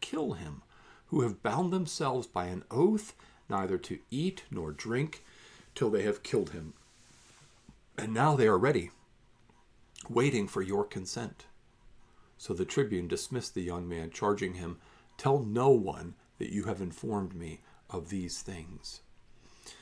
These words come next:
Then he called two of the centurions and said, "Get ready two hundred soldiers with seventy horsemen and two hundred spearmen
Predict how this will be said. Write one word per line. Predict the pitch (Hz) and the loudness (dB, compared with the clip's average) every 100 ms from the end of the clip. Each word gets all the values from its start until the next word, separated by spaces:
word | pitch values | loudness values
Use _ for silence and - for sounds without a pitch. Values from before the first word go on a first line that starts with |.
| - - | -20 -4
Then | 110 117 | -2 2
he | 117 | 0
called | - 104 85 - | 2 0 0 0
two | 135 107 | 4 4
of | 92 | 4
the | |
centurions | 85 - 87 - 113 90 80 78 | 0 -4 -4 0 2 0 -2 -8
and | 82 | -12
said, | - - 82 - - _ _ _ | -6 -4 -4 -8 -20 _ _ _
"Get | - 135 | 0 2
ready | 135 110 82 - _ _ - | 4 2 0 -8 _ _ -2
two | 143 131 | 2 4
hundred | 117 107 | 4 0
soldiers | - 117 98 87 71 - - | 2 2 2 0 -8 -12 -6
with | 101 - - | -4 -4 -10
seventy | - - 117 110 | -4 0 0 0
horsemen | 101 110 101 - 78 | 0 0 0 -4 -8
and | 82 78 - - - | -10 -12 -18 -20 -2
two | 139 107 | 0 2
hundred | 101 101 | 2 0
spearmen | - - 113 98 78 | -2 -2 -2 -2 -6